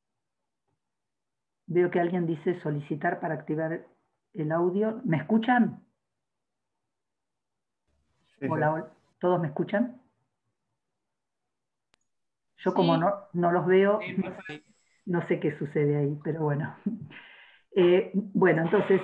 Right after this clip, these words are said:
Speaker 1: eh, el producto vectorial es un vector, entonces, eh, tenemos que dar, eh, el módulo,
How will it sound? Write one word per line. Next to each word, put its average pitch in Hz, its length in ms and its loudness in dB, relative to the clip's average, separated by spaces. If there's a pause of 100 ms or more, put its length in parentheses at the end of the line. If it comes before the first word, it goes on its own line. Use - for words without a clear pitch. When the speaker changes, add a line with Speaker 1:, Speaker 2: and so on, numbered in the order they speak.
(160)
Speaker 1:
eh, 165 360 2
el 185 120 4
producto 196 380 4
vectorial 240 480 4
es - 100 -4
un 190 120 4
vector, 262 520 0 (520)
entonces, 220 580 4 (160)
eh, 170 320 4
tenemos 185 380 4
que 185 100 4
dar, 160 380 0 (400)
eh, 151 360 4
el 160 140 4
módulo, 214 720 4